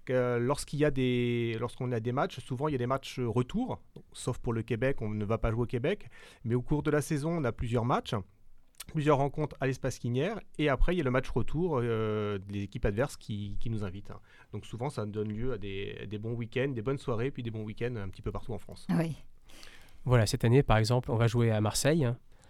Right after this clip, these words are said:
Speaker 3: On va jouer à Niort, hein. Et on va jouer, et moi, il me reste encore une date, à Angers.
Speaker 2: À Angers, d'accord. Bah oui, vous êtes, euh, bien pris quand même, euh, c'est, euh,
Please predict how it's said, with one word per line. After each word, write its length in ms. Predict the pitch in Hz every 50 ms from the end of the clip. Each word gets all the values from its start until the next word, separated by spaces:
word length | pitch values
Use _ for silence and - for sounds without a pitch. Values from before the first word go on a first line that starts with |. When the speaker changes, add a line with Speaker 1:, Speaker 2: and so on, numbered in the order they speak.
| - - - - - - - -
Speaker 3:
On 60 | 127
va 140 | 120 123 120
jouer 220 | 110 120 120 120 - -
à 100 | 131 120
Niort, 340 | 113 110 110 123 147 143 127
hein. 160 | 117 123 - - - - - - - - - - -
Et 180 | 123 131 - - -
on 120 | 131 117
va 180 | 107 107 110 104
jouer, 420 | 98 - 117 110 113 120 143 - - _ -
et 40 | 117
moi, 180 | 113 110 120 120
il 20 |
me 80 | 117 113
reste 120 | 107 -
encore 200 | 117 - 110 104
une 80 | 104 104
date, 260 | 113 117 - - - -
à 120 | 143 151
Angers. 340 | 151 147 120 123 123 131 - - - - -
Speaker 2:
À 120 | 196 190
Angers, 300 | 185 180 156 143 - 151 - - - - -
d'accord. 440 | 156 180 190 - - 151 135 139
Bah 120 | 127 139 147
oui, 220 | 165 170 302 262 151
vous 200 | 135 143 135 156
êtes, 200 | 143 - - 160
euh, 180 | 147 139 139
bien 180 | 131 143 170 190
pris 200 | - - 370 392 -
quand 140 | - 294
même, 240 | 262 240 226 220 214
euh, 220 | 190 180 175 180 175
c'est, 360 | - 202 175 120 165 160 - 175
euh, 160 | - 160